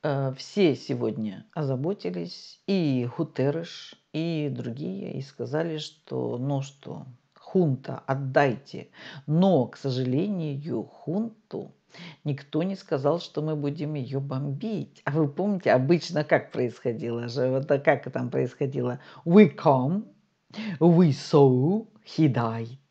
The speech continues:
Если кто помнит, это про товарища Каддафи. А также надо здесь упомнить, что Найджер, э, граничит с Ливией на севере, так же, как и с Алжиром.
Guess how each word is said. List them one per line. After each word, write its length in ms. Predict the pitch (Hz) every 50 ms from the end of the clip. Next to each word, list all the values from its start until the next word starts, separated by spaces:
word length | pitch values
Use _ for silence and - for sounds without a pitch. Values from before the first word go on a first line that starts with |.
| _ - - _ _ _ _ _ _ _ - - 226 196 156 -
Если 200 | - - - 151
кто 160 | 139 - 123 110
помнит, 380 | - 160 185 214 208 202 190 -
это 180 | 139 131 - 110
про 160 | - 113 110
товарища 680 | - 123 110 113 117 123 127 - - - 139 135 127 131 135 _ _ _ _ _ _ _
Каддафи. 640 | - - 151 143 151 160 165 143 - - - - _ _ _ _ _ _ _ _ _ _ _ _ _ _ _ _ _ - - - - 180 208 208 185 151 -
А 80 | - 170
также 680 | - - 262 226 240 233 220 220 220 220 214 214 202
надо 340 | 196 190 190 180 180 175 160
здесь 280 | 160 160 156 156 - 170
упомнить, 580 | 156 156 - - 269 226 165 139 123 113 -
что 880 | - - - - _ _ - 170 156 151 151 147 147 147 139 - - - _ _ _ _
Найджер, 840 | - 143 143 139 127 117 - - 226 - - 135 131 - 262 277 254 _ _ _ _ _ _ - - 165 160 160 151 139 _ _ _ -
э, 220 | - 160 147 147
граничит 880 | 147 139 175 208 254 302 285 285 302 - - - 156 143 - - - - - _
с 140 | - - -
Ливией 720 | 139 131 120 151 - - 127 127 139 135 139 139 _ - -
на 140 | 170 139 131
севере, 720 | 139 - - 220 254 247 247 240 226 214 214 226 214 208 - _ _ _ _ _ - -
так 180 | - 147 143 170
же, 100 | 165 151
как 180 | - 151 -
и 20 | -
с 100 | - -
Алжиром. 720 | 131 127 120 117 123 131 147 131 127 - 123 127 - -